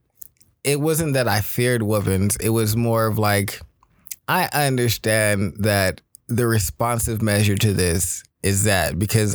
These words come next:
I don't need a conversation about why I should be doing the homework.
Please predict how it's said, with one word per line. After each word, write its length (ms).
I 180
don't 200
need 160
a 60
conversation 720
about 360
why 360
I 60
should 220
be 100
doing 320
the 80
homework. 420